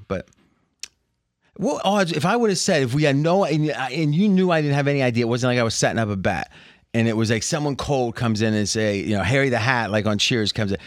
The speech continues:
It says, "Guys, I did some interesting work here." Didn't even say it was amazing. And then he s-, laid out this scenario.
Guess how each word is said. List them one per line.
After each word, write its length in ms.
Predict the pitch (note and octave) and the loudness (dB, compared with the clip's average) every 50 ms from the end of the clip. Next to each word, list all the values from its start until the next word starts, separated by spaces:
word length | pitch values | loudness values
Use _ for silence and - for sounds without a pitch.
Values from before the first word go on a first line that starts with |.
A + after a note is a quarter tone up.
| - - - - | -16 -20 -14 -8
It 140 | - A2 - | -8 -6 -2
says, 400 | - B2+ A2+ A2 G#2+ G2 - - - - _ _ _ _ _ _ _ _ _ _ _ _ _ _ _ - - | 0 0 0 0 0 -2 -6 -10 -18 -20 _ _ _ _ _ _ _ _ _ _ _ _ _ _ _ -8 -2
"Guys, 260 | - D#3+ G#3 A3 F#3 | 0 2 2 4 2
I 60 | F#3 | 2
did 180 | E3 D3 F#3+ E3+ | 2 2 0 2
some 140 | - F#3+ F3+ | 2 2 0
interesting 500 | F3 D#3+ - F3+ E3 D3+ - E3 D3 C#3+ | 2 2 2 2 2 2 0 0 0 2
work 220 | D3 D#3 D3+ - | 2 0 0 2
here." 120 | - B2+ | 0 0
Didn't 180 | A#2 B2+ F3 G#3 | 2 2 2 4
even 120 | G#3+ G3 | 4 4
say 160 | - - F#3+ F3+ | 4 4 2 2
it 80 | D#3 | 2
was 140 | D3 D3+ C#3 | 2 2 2
amazing. 640 | C#3+ C#3 C#3+ C#3+ C#3 C3 B2 G#2+ F#2 F#2 D2 A#1 - - - - - - - _ _ _ | 2 4 4 4 4 2 2 2 0 -2 -4 -4 -8 -10 -14 -20 -20 -20 -20 _ _ _
And 160 | A#2 A#2 A#2+ B2 | 0 2 2 2
then 80 | B2 | 2
he 60 | B2 A2+ | 0 -2
s-, 160 | G#2 - - | -4 -4 -4
laid 300 | C3+ A#2+ C3 C#3 D#3 D#3 | -2 0 2 2 2 2
out 200 | D#3 D#3+ E3 D#3 | 2 0 0 0
this 160 | - D#3 C3+ | -2 -4 -4
scenario. 580 | - - D3 C3+ B2+ A#2+ A2 G#2 G2 F#2+ F#2 | -2 -2 0 2 2 2 2 2 2 0 -2